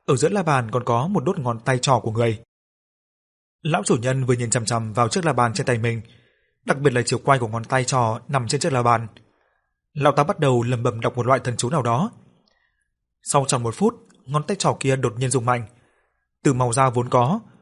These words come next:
ngón tay lập tức chuyển sang màu tím đen. "Chủ nhân."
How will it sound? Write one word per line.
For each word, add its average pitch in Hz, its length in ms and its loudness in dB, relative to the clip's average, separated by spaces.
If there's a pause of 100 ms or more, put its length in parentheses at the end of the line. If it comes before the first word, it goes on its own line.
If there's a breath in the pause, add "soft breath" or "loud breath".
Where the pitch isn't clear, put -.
(140 soft breath)
ngón 143 140 0
tay 208 100 2
lập 147 160 2
tức 220 140 2 (100)
chuyển 127 200 0
sang 131 320 -2
màu 117 140 -2
tím 110 100 -4
đen. 123 220 2 (1400)
"Chủ 156 140 2
nhân." 131 240 2